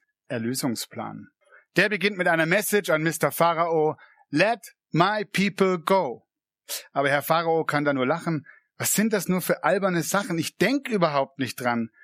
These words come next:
Wer baut mir denn dann meine Bauwerke, Mann? Wenn ihr euch verkrümelt aus meinem Land, fährt mir die Wirtschaft hier voll an die Wand.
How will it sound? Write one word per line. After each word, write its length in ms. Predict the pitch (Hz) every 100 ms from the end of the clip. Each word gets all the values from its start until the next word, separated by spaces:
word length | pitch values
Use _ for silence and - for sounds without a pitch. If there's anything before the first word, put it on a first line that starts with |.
| _ _ _ _
Wer 240 | - 131 147
baut 300 | 120 147 196
mir 120 | 165
denn 140 | 135
dann 220 | 127 139 143
meine 240 | 127 113
Bauwerke, 560 | - 160 254 202 - 147
Mann? 300 | 139 139 123 _ _
Wenn 200 | - 196
ihr 260 | 208 240 247
euch 180 | 240 -
verkrümelt 560 | 190 160 202 240 208
aus 180 | 165 147
meinem 300 | 151 156 151
Land, 320 | 151 180 185 _ _ -
fährt 180 | 185 196
mir 120 | 185
die 180 | 160 139
Wirtschaft 480 | 190 - 175 156 -
hier 240 | - 156
voll 420 | - - 202 226 -
an 160 | 202
die 220 | 190 180 143
Wand. 400 | 226 170 -